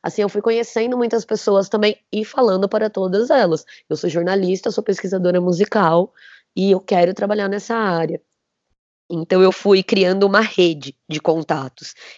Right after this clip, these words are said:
Isso foi muito fundamental pro meu trabalho, como é até hoje.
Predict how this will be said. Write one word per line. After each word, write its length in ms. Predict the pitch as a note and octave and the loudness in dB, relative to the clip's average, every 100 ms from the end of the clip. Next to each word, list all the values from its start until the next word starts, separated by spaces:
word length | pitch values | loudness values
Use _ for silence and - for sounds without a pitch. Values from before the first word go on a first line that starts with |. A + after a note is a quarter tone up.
| - | -10
Isso 220 | F3 - | -8 -4
foi 140 | G3 | -2
muito 340 | G3 G3 A3+ - | -2 -2 -4 -6
fundamental 680 | C4+ A#3+ A#3+ C4 F3+ D3 D3+ _ | -6 -4 -4 0 0 0 -2 _
pro 160 | - | -8
meu 140 | D#3 D#3 | -6 -2
trabalho, 560 | E3+ D#3+ C#3+ C#3 C#3+ - _ _ | 0 2 2 0 -6 -14 _ _
como 260 | D#3 F3 A3+ | -6 -2 0
é 80 | |
até 220 | G#3 G#3 G#3+ | 0 2 2
hoje. 400 | E3 C#3+ C3 | 2 -2 -8